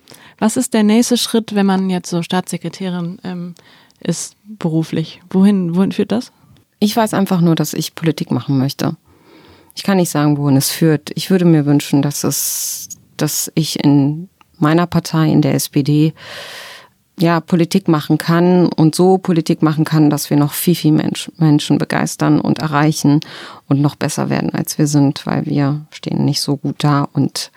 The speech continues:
Speaker 2: ich würd mich freuen, mit beitragen zu dürfen,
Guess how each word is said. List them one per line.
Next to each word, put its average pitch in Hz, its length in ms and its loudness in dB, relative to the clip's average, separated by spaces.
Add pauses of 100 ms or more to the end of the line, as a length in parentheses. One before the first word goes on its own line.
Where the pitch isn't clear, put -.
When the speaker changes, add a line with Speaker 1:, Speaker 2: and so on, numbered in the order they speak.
(680)
Speaker 2:
ich - 220 -4 (440)
würd - 180 -2
mich 151 160 2
freuen, 151 600 2
mit 165 240 2 (420)
beitragen 139 600 -2
zu - 160 -6
dürfen, 147 600 2